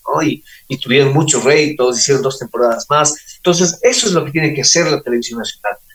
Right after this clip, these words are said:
Ecuavisa, Teleamazonas, apuntar, sí, pueden, la misma producción pueden pasarla en Ecuavisa, a, a, a, en televisión abierta,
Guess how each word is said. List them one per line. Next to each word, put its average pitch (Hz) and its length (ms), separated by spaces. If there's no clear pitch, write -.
Ecuavisa, 131 680
Teleamazonas, 127 680
apuntar, 151 500
sí, 165 380
pueden, 180 480
la 139 140
misma 233 260
producción 180 360
pueden 180 200
pasarla 165 500
en 139 200
Ecuavisa, 175 680
a, 139 300
a, - 20
a, 131 60
en 139 120
televisión 135 720
abierta, 285 500